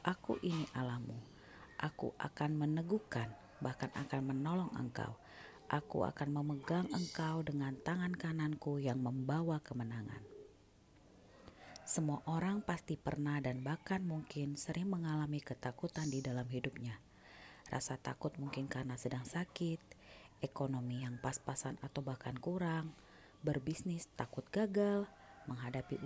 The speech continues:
ujian takut tidak lulus, hamil muda takut keguguran, dapat tugas banyak takut tidak selesai, takut mengalami penolakan, dan lain sebagainya.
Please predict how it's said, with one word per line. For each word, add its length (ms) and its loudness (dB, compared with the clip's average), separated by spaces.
ujian 320 -2
takut 320 -4
tidak 320 -2
lulus, 560 2
hamil 240 2
muda 560 2
takut 240 -2
keguguran, 880 -2
dapat 320 -2
tugas 480 0
banyak 400 -2
takut 240 -2
tidak 240 2
selesai, 400 4
takut 400 0
mengalami 400 0
penolakan, 480 0
dan 240 0
lain 160 2
sebagainya. 640 -2